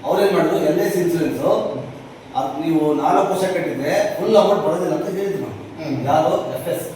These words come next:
Speaker 2: ಅಲ್ಲ ರೀ, ಎಲ್ ಐ ಸಿ ಅಲ್ಲಿ ಮೂರು ವರ್ಷ ಕಟ್ಟಿ ಕೈ ಬಿಟ್ರೆ ಸಮೇತ ಅದರಲ್ಲಿ ಕಮಿಷನ್ ತಗೊಂಡು ವಾಪಸ್ ಕೊಡ್ತಾರೆ.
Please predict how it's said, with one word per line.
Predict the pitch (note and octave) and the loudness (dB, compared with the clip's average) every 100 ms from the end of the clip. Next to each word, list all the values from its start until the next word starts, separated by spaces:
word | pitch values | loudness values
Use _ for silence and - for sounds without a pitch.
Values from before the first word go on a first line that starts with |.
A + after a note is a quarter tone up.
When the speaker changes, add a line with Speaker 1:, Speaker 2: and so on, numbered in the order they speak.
| - - - | -14 -16 -8
Speaker 2:
ಅಲ್ಲ | - - | 0 2
ರೀ, | - | 2
ಎಲ್ | G3 F#3+ A#2+ F3 | 2 2 0 0
ಐ | F#3+ | 0
ಸಿ | F#3 | 2
ಅಲ್ಲಿ | F#3 F3+ F#3 G#3 G#3+ F3 | 2 2 2 0 0 0
ಮೂರು | F#3 | 0
ವರ್ಷ | F#3 F#3+ | 0 0
ಕಟ್ಟಿ | F#3+ F3 F3 G3 | -2 -4 -2 -4
ಕೈ | G3 F3 E3+ | -2 0 -2
ಬಿಟ್ರೆ | F3 E3+ E3+ | -2 -6 -6
ಸಮೇತ | E3 D#3 G3+ | -4 -4 -2
ಅದರಲ್ಲಿ | G3+ F3 E3+ E3 | -2 -2 -2 -2
ಕಮಿಷನ್ | E3 F#3 G3 F#3+ | -2 -2 -2 -4
ತಗೊಂಡು | - G#3+ A#3 | -4 -4 -2
ವಾಪಸ್ | A3 A3+ | 0 0
ಕೊಡ್ತಾರೆ. | G#3 - - | -2 -2 -4